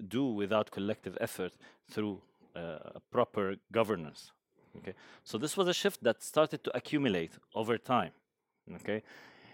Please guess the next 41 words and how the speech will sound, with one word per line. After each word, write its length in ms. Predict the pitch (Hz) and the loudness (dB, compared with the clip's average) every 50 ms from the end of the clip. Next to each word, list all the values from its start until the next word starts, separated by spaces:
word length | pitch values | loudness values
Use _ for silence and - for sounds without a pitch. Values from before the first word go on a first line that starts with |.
| - - _ | -20 -16 _
in 120 | - 101 - | -8 -8 -6
two 160 | - 143 131 | -4 -4 -2
thousand 360 | - 135 123 123 117 120 110 | 2 4 4 4 4 2 0
sixteen, 840 | - - 113 107 - - - - - 151 156 160 160 160 160 156 - - - - | -2 -4 -6 -6 -6 -10 -10 -4 0 0 2 4 4 4 2 2 0 -6 -14 -10
there 240 | - 107 110 113 110 | -4 -2 0 0 2
was 340 | 104 107 98 - - - - _ _ _ _ _ _ | 0 0 -2 -4 -8 -18 -20 _ _ _ _ _ _
uh, 160 | 101 101 98 101 | -6 -4 -2 0
municipal 420 | 110 113 113 - - - - 113 | 0 0 0 -2 -4 -4 -2 0
elections, 500 | 98 110 123 - - 143 135 135 127 101 | 2 2 0 0 0 -2 0 0 0 0
there 160 | 98 95 95 | 0 0 0
was 180 | 92 92 90 92 | -2 -4 -4 -4
a 80 | 87 | -6
huge, 580 | 85 90 101 104 110 120 127 127 123 101 - - - _ _ _ _ _ _ _ _ _ _ _ _ _ _ _ _ _ _ - - _ | -6 -6 -6 -4 -2 -2 0 0 0 -2 -4 -10 -18 _ _ _ _ _ _ _ _ _ _ _ _ _ _ _ _ _ _ -20 -12 _
uh, 140 | 104 104 104 | -4 -4 -4
shift 240 | - - 131 - - | -2 -4 -4 -4 -4
in 80 | 113 101 | -6 -6
the 60 | 92 | -4
dynamics. 680 | 95 101 98 101 113 120 120 120 120 120 - - - - _ - - - - - _ _ - | -4 -4 -2 0 0 2 4 4 2 2 0 -4 -10 -16 _ -20 -20 -20 -20 -20 _ _ -16
It 120 | - - _ - | -16 -12 _ 0
showed 220 | - 127 120 104 | 2 2 4 4
that 140 | 113 107 95 | 2 2 2
there 100 | 107 107 | 2 2
are 60 | 104 | 2
a 40 | 104 | 2
lot 160 | 110 - - | 0 -2 -2
of 60 | 110 | -4
Lebanese 360 | 107 104 90 107 110 110 - | -4 -2 -2 -2 -2 -2 -4
people 200 | - 110 101 117 - | -4 -8 -10 -8 -6
against 560 | 101 95 87 104 110 113 123 123 - - - - - - - 110 98 - _ _ _ _ _ _ _ _ _ | -6 -4 0 2 4 4 4 0 -2 -8 -12 -20 -20 -20 -18 -18 -18 -18 _ _ _ _ _ _ _ _ _
the 140 | 92 98 101 | -6 -4 2
list. 260 | 110 120 117 - - _ _ | 2 2 2 2 -4 _ _
Me, 160 | 113 113 117 | -2 0 2
myself, 440 | 117 113 110 107 - - 113 107 - | 2 2 2 2 2 0 0 0 0
I 120 | 92 95 | -2 0
ran 180 | 98 104 110 113 | 0 0 0 0
for 100 | - 113 | 0 -2
elections 400 | 101 101 107 - - 110 107 - | 0 0 -2 -2 -2 -6 -6 -6
two 100 | - 107 | -6 -4
thousand 220 | - 117 107 101 | 0 0 0 0
sixteen, 340 | - 101 - - - 107 101 | -2 -8 -14 -8 -8 -6 -6
uh, 120 | 87 95 | -6 -6